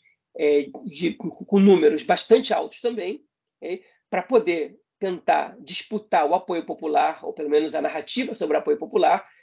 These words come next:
convencer indecisos, trazer algumas pessoas pro seu lado de novo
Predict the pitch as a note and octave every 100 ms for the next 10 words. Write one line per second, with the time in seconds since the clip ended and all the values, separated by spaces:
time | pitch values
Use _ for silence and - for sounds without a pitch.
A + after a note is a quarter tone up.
0 | _ - G3 F#3+ G3 F#3+ E3 E3 G#3 -
1 | A#3 A3 - D3+ E3 E3 - D#3 D#3 -
2 | D3 D#3+ D3+ D3 E3+ C4 A3+ B3